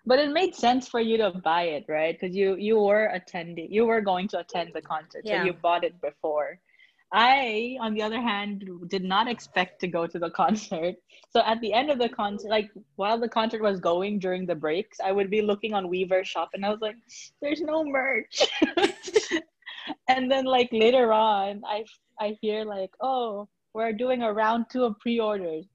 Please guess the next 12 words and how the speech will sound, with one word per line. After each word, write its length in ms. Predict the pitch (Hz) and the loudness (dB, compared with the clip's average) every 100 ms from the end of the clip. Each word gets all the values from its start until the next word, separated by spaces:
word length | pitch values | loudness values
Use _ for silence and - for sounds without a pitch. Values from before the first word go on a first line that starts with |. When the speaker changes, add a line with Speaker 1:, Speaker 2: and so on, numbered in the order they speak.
| - | -16
Speaker 1:
So 80 | 170 | -8
you 180 | 190 | -4
bet 300 | 196 190 240 262 | -2 2 4 4
I 120 | 240 | 4
went 200 | 214 208 | 4 4
on 160 | 196 | 2
Weverse 380 | 196 190 185 190 | 2 -2 -2 -4
and 140 | 180 160 | -6 -4
bought 240 | 170 269 | 2 2
Speaker 2:
<laughs> 20 | |
Speaker 1:
something. 400 | 226 165 330 - - _ 320 - - - | 2 -2 -2 -4 -18 _ 0 0 -10 -10
<laughs> 120 | 254 | -8